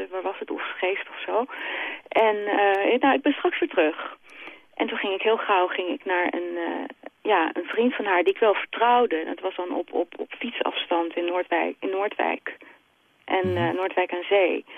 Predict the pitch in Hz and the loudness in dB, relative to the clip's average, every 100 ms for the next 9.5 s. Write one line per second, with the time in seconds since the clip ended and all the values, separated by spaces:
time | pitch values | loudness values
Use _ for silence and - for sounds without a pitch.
0 | - - - - - 214 202 196 175 - | -14 -12 -14 -4 2 2 2 -2 -2 0
1 | 240 240 - 170 147 - - - _ _ | 0 0 0 0 0 -4 -4 -14 _ _
2 | _ _ _ _ _ - - 196 180 170 | _ _ _ _ _ -14 0 2 4 2
3 | - 196 - 185 - - - 190 185 208 | 0 -2 -4 -8 -6 -2 -2 -2 0 2
4 | 214 - 185 175 175 180 180 190 - 196 | 2 0 -2 -2 -2 -4 -4 -2 -2 -2
5 | 175 214 - 208 - 208 - 185 175 - | -4 -8 -6 -8 -4 -4 -2 -4 -4 2
6 | 220 208 165 151 156 - - - - - | 4 4 2 0 -4 -10 -16 -16 -14 -14
7 | - - - _ - 180 175 180 175 170 | -16 -18 -20 _ -4 -2 -4 -6 -6 -6
8 | - - - 190 175 - 202 208 - 185 | -8 -10 -2 0 0 0 0 0 -4 -4
9 | - - - 202 | -4 -8 -6 -6